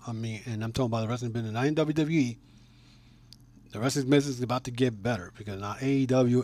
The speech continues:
Impact, and New Japan Pro Wrestling, they all working together. Plus, I'm sure N W A is involved, C M M L, Triple A, Ring of Honor. A lot of things are getting involved. Re-, if you like professional wrestling, not sports entertainment,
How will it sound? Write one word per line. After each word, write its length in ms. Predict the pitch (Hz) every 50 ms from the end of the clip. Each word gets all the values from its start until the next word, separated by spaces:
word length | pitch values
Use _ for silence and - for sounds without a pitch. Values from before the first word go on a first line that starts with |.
| -
Impact, 440 | - 131 127 120 - 123 120 117 -
and 100 | 110 110
New 80 | 120 120
Japan 400 | 117 113 - - 113 117 117 110
Pro 140 | - 113
Wrestling, 340 | 110 107 113 117 113 117 113
they 120 | 107 107 101
all 260 | - 120 120 120 113
working 240 | 117 123 120 113 107
together. 260 | 107 110 113 113 113
Plus, 320 | - - 131 131 127 - - - - - - - - -
I'm 80 | - -
sure 220 | - - 143 131 -
N 140 | 131 131
W 280 | 123 131 123 120 123 127
A 40 | 127
is 120 | 127 120
involved, 380 | 127 120 113 120 120 120 113 -
C 140 | - 127 127
M 120 | 113 104
M 140 | 98 104 123
L, 200 | 131 131 127 123
Triple 340 | - - 120 - 113 113 123
A, 120 | 127 123
Ring 220 | 113 113 120 113
of 80 | 107 98
Honor. 300 | 120 131 131 127 123 113 - -
A 60 | - 110
lot 280 | 107 110 123 139 151 151
of 60 | -
things 260 | - 151 147 143 131
are 20 |
getting 200 | 127 131 127 123
involved. 280 | 120 117 120 117 110 110
Re-, 160 | 113 135 143 143 - - - - - - - - - - -
if 80 | -
you 80 | 127 127
like 280 | 135 165 185 190 - -
professional 800 | - 160 139 - - - - 180 185 170 - 185 165 156 147 131
wrestling, 640 | 120 135 165 175 156 - - 120 104 98 95 92 98
not 220 | 135 180 226 220
sports 440 | - - - - 226 220 208 190 -
entertainment, 800 | 160 185 170 165 143 - - 143 139 123 95 - - - -